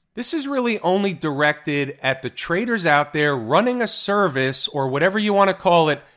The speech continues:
similar to mine. You're welcome here. We're all in this together. We're all in this to be profitable. If you can learn from me, great. I learn from others just the same. We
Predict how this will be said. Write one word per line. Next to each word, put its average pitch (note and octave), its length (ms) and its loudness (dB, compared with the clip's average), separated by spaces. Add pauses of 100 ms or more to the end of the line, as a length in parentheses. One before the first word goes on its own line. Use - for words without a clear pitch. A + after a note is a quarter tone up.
similar F3 580 2
to E3 180 -4
mine. F2 460 -6 (100)
You're D#3 160 -2
welcome F3+ 480 4
here. F#2+ 380 -8
We're C3+ 240 -2
all G3+ 360 6
in G#3 120 2
this G3 200 -2
together. D3 600 -4 (200)
We're C#3+ 260 -4
all A#3 340 6
in A#3+ 180 2
this C3 420 -2 (120)
to D#3+ 100 -2
be D#3 140 0
profitable. D3 840 2 (120)
If - 140 -16
you G3+ 120 -4
can A3+ 200 -2
learn G#3 220 2
from F#3+ 260 -2
me, F#3 360 2 (160)
great. C#3 340 0 (280)
I C#3+ 180 2
learn A3 260 2
from G#3 260 -2
others F3+ 400 4
just E3 400 0
the D#3 100 -2
same. E2 500 -4 (180)
We C3 200 -10